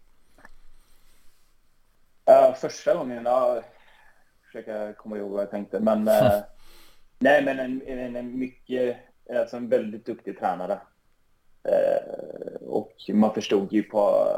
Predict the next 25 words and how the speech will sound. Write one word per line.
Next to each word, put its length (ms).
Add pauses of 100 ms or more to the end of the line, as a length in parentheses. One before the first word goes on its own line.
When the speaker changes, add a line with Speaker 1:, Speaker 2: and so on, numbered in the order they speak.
(280)
Speaker 1:
när 180
han 300
slutade 580
i 40
Milan, 320
eller 140
när 100
han 160
fick 180
lämna 260
Milan, 300
att, 180 (1400)
ja, 160
men 100
att 140
han 140
fick 220
inte 200
de 180
spelarna 380
han 160
ville 160
ha, 280 (160)
helt 260
enkelt. 320